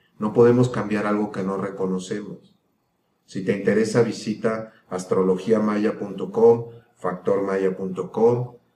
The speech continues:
vas a recibir toda la información. Si te interesa, también se ofrecen cursos, cartas de combinaciones energéticas, etcétera. Gratitud infinita a las personas que han apoyado con los perritos, como los pueden ver.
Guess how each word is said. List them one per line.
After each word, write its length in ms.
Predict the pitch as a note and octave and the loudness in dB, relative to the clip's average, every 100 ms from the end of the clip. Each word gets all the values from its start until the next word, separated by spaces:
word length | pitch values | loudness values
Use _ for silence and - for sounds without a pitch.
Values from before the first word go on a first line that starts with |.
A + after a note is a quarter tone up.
| _ | _
vas 220 | - G2 A#2 | -6 -4 -2
a 80 | |
recibir 520 | G2+ F#2+ G2+ F#2 F#2+ F#2+ | -2 -4 -6 -6 -8 -4
toda 300 | G2 G#2 G2+ | -2 -2 -4
la 120 | G2 | -6
información. 800 | F#2+ F#2+ F2+ F2+ - G#2+ G2 E2+ - _ _ _ _ _ _ | -6 -6 -6 -8 -10 -8 -8 -12 -16 _ _ _ _ _ _
Si 180 | - F#2+ | -14 -6
te 80 | - | -4
interesa, 640 | F#2+ G#2+ G2+ A2 A#2 A2 | 0 2 4 2 2 0
también 480 | G2+ G2+ G2+ G2+ - | -2 -4 -6 -8 -8
se 100 | - | -4
ofrecen 480 | F#2 G#2+ - G2 F#2+ | -2 -2 -2 -6 -4
cursos, 880 | - A2 A2 - A2 G#2+ G#2 - _ _ _ _ | -2 -2 -2 -4 -4 -4 -4 -8 _ _ _ _
cartas 400 | - G#2+ - G#2 | -2 0 0 -2
de 160 | G2 F#2 | -2 -4
combinaciones 800 | F#2+ F#2 F2+ F2+ - G2+ G2+ G2 | -4 -2 -4 -6 -8 -8 -8 -6
energéticas, 1200 | F#2 F2+ F2 G#2+ G#2+ - A2 - G#2 G#2 G2+ - _ _ | -4 -4 -4 -4 -4 -6 -10 -6 -4 -4 -8 -16 _ _
etcétera. 720 | F#2+ F#2 - G2 - D#2+ - _ _ _ _ _ _ _ | -8 -6 -6 -6 -6 -10 -12 _ _ _ _ _ _ _
Gratitud 460 | G2 F#2+ G2+ A#2+ B2 | -4 -2 -2 4 6
infinita 540 | B2+ B2+ B2 B2+ B2 | 6 6 2 4 4
a 40 | |
las 160 | A#2 A2+ | 4 2
personas 540 | - G2 A#2 A#2 A2+ | 0 -2 0 0 -2
que 160 | - A2+ | -2 -2
han 120 | G#2+ | 0
apoyado 600 | A2 - G2+ G2+ G#2 G#2 | -2 -4 -4 -4 -4 -4
con 100 | G2+ | -4
los 160 | F#2+ F#2+ | -4 -4
perritos, 520 | G2 F#2+ G2 G2+ G2+ | -6 -8 -8 -8 -8
como 260 | - F#2+ F#2 | -8 -6 -4
los 180 | F#2 | -4
pueden 400 | F#2 G2+ G2+ G2 | -6 -8 -8 -8
ver. 340 | F#2+ G2+ G2+ | -8 -8 -10